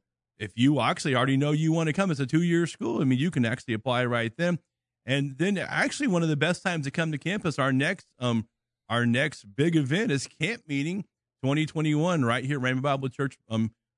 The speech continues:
auditorium, starting, um, Sunday night, September, I'm sorry, night, Sunday night, July the twenty-fifth, um, through the thirtieth. We're gonna have, um, Sunday, well, start Sunday morning, Sunday night, and then three, three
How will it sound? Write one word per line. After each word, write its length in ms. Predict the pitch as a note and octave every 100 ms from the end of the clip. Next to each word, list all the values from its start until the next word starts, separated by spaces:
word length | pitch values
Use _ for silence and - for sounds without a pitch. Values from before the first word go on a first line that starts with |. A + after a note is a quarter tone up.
| -
auditorium, 840 | - C#3 D3+ C3+ D#3+ G#3+ E3 E3 - _ _ _ -
starting, 360 | A2+ B2 A#2 - -
um, 220 | F#2+ F#2+
Sunday 440 | - D3 D#3+ D#3 D3+
night, 240 | D3+ C#3+
September, 520 | D#3 C3+ - D3+ B2+
I'm 60 | G#2+
sorry, 200 | - A#2
night, 200 | A#2 D2+ - - F3+
Sunday 160 | F#3
night, 200 | F3 C#3+
July 680 | A#2+ D3 C#3+ C3 F3 A3 D#3+
the 120 | B2+
twenty-fifth, 680 | A#2+ C3+ B2 A2 A#2 C3+ - _ _ _
um, 280 | G#2 G#2+ G#2+ -
through 200 | B2 C3
the 120 | B2+
thirtieth. 460 | A2+ A2 A#2 B2+ B2
We're 80 | A2
gonna 140 | A2+
have, 240 | A2+ A2 G#2 _ _ _ -
um, 240 | F2+ F2+ -
Sunday, 260 | A#2+ A#2+ F2
well, 280 | G2+ F#2+ G#2 _
start 180 | A2 A2+
Sunday 180 | A#2 A#2
morning, 220 | G#2+ G#2+
Sunday 180 | A2+ A2
night, 280 | A2 A2+ - _ _ _ F#2
and 160 | G2+
then 260 | G2+ F#2+ G2 _ _ -
three, 280 | A2 A#2 A2+ _ _
three 200 | A#2+ C3